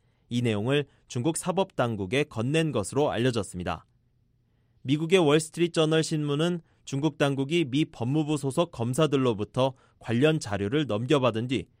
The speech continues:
곧바로 홍샹그룹과 이 업체 운영자들의 자산을 동결했다고 밝혔습니다. 한국의 아산정책연구원과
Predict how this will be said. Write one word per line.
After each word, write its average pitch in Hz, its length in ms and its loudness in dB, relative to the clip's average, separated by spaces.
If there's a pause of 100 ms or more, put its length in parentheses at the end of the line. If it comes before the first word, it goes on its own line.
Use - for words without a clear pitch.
(260)
곧바로 123 580 0 (220)
홍샹그룹과 160 840 2
이 127 180 -2
업체 98 400 -2
운영자들의 123 760 0 (220)
자산을 151 480 -2
동결했다고 123 840 -2
밝혔습니다. 104 680 -4 (840)
한국의 160 560 2
아산정책연구원과 135 1500 0